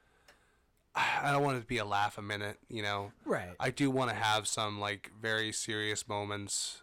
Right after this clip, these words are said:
Speaker 1: you know,
Speaker 2: Yeah.
Speaker 1: tense moments, if you
Speaker 2: Yeah.
Speaker 1: will. But, uh, you know, we'll just have to wait and see, honestly.
Speaker 2: Yeah,
Speaker 1: So,
Speaker 2: absolutely.
Speaker 1: but I, I mean, I'm excited about it. I'm excited about both these shows, and I know there's gonna be more information coming down the pipe as we go.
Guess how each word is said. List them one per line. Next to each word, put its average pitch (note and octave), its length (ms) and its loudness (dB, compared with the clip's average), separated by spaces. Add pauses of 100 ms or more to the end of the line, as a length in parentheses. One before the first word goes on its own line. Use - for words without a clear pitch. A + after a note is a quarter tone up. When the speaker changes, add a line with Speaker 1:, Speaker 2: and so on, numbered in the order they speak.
(140)
Speaker 1:
you G#2+ 80 -2
know, F#2+ 60 0
Speaker 2:
Yeah. F#2 100 -6
Speaker 1:
tense A#2 400 -2
moments, G#2 440 -4
if G#2 140 -8
you G#3+ 60 -2
Speaker 2:
Yeah. A2 100 0
Speaker 1:
will. G2+ 280 -2 (560)
But, G#2 200 -2
uh, F#2+ 400 2
you G#2+ 140 -6
know, F#2+ 240 -6 (320)
we'll C3+ 80 -4
just C#3 140 0
have D3 100 4
to - 80 -4
wait C#3+ 160 0
and B2+ 100 -6
see, C#3 200 -2
honestly. A#2+ 520 -6 (260)
Speaker 2:
Yeah, G#3 140 -2 (140)
Speaker 1:
So, - 160 -6
Speaker 2:
absolutely. C#3 460 0
Speaker 1:
but - 80 -20 (380)
I, D#3 320 2
I D3+ 100 4
mean, D3+ 240 4
I'm C#3 140 0
excited D#3 360 4
about D3 300 6
it. C#3+ 40 4
I'm B2+ 80 4
excited C3 300 0
about B2 200 0
both B2+ 240 -2
these B2+ 180 -2
shows, B2+ 460 0
and A2+ 80 0
I A#2 60 0
know D3 240 2
there's D#3 160 2
gonna D3 160 2
be C#3 60 4
more C#3 260 2
information C3 460 0
coming B2 240 -2
down A#2+ 200 0
the A#2 60 -6
pipe A#2 280 0
as A2 140 -4
we A#2 80 -6
go. A#2 440 0